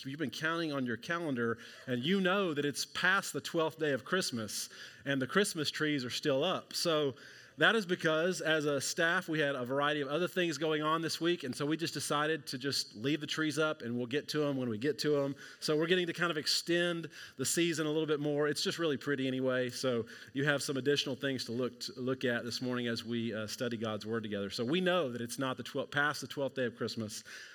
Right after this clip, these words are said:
but, um, we still let the trees up anyway. So,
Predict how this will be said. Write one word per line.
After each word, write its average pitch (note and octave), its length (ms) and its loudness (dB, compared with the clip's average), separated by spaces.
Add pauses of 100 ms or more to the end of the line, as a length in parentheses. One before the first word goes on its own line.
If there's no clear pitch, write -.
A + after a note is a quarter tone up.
(160)
but, B2 300 -2
um, G#2+ 340 -2 (280)
we A#2+ 80 -2
still B2+ 220 -2
let B2 120 -4
the - 80 -18
trees A#2 260 -6
up G#2+ 160 -8
anyway. G#2 360 -10
So, G#2 260 -8